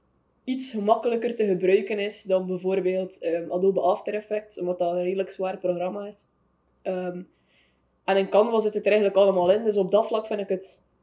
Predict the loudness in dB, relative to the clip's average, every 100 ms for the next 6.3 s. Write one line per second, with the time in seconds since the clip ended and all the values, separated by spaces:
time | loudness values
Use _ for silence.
0 | _ _ _ _ -4 -2 2 4 4 2
1 | 4 4 6 4 2 2 -2 2 2 2
2 | -2 0 0 0 0 -2 0 0 0 -4
3 | -18 _ _ _ _ _ _ 0 4 6
4 | 6 4 2 -6 -14 _ _ _ _ _
5 | _ _ -18 0 2 2 0 4 6 8
6 | 6 4 0